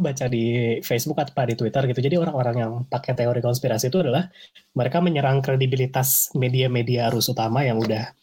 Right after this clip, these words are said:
punya kepercayaan publik selama puluhan tahun. Mereka bilang kayak,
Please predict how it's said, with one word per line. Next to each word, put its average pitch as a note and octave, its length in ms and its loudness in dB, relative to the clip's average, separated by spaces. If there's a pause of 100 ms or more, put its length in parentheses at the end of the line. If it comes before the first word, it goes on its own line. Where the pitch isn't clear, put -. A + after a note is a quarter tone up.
(460)
punya B2+ 240 0
kepercayaan B2+ 420 -2
publik A#2+ 320 -2
selama A#2 240 -2
puluhan A#2+ 240 0
tahun. A#2+ 400 0 (960)
Mereka C#3 300 0
bilang B2 320 2
kayak, A2+ 240 -2